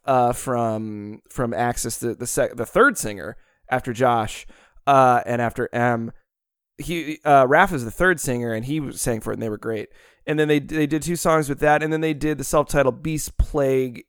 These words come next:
in twenty fourteen. That was the last thing. And I, I always thought they were good. I, I didn't have as much of a frame of reference with death metal as I do now.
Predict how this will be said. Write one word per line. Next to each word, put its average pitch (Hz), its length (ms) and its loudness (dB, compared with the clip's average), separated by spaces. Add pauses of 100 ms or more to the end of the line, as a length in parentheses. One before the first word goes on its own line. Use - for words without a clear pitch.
in 123 360 -4
twenty 127 200 -2
fourteen. 123 360 -6
That 120 40 -2
was 110 100 -6
the 117 60 -10
last 107 320 -6
thing. 110 320 -8 (680)
And 185 500 -2 (160)
I, 254 300 2
I 220 180 4
always 269 180 4
thought 254 160 0
they 226 100 0
were 202 100 -2
good. 151 380 4 (120)
I, 156 260 6
I 156 140 2
didn't 185 240 -4
have 175 260 0
as 143 120 -4
much 156 200 -4
of 151 60 -6
a 139 60 -6
frame 151 220 -2
of 139 60 -2
reference 143 340 -2
with - 240 -8
death 131 320 2
metal 160 300 4
as 139 120 2
I 123 80 2
do 131 240 -4
now. 117 680 -2